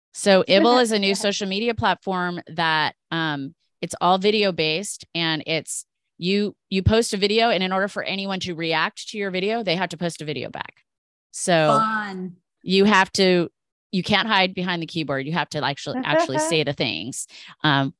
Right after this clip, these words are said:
Speaker 1: which the goal is then, you know, that people will be more civil. <laughs>
Speaker 2: Yep.
Speaker 1: Um, and so, um, and we may end up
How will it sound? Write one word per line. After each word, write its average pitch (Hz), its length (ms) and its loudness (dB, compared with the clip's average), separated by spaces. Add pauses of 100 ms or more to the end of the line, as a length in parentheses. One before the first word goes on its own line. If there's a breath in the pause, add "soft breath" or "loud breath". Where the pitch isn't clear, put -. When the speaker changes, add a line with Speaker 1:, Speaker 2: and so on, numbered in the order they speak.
(220)
Speaker 1:
which - 340 0 (320)
the 190 160 -2
goal 202 480 6
is 165 220 2
then, 156 320 0
you 165 140 -2
know, 143 200 -6 (220)
that 156 140 -4
people 151 260 -4
will 147 160 -2
be 135 180 -2
more 123 500 -2
civil. 156 360 0 (180)
<laughs> - 460 0
Speaker 2:
Yep. 320 340 -2
Speaker 1:
Um, 185 460 2 (340 loud breath)
and 214 160 0
so, 170 360 2 (340 loud breath)
um, 151 380 -4 (840)
and 190 180 2
we 233 140 2
may 240 220 4
end 226 100 0
up 202 120 2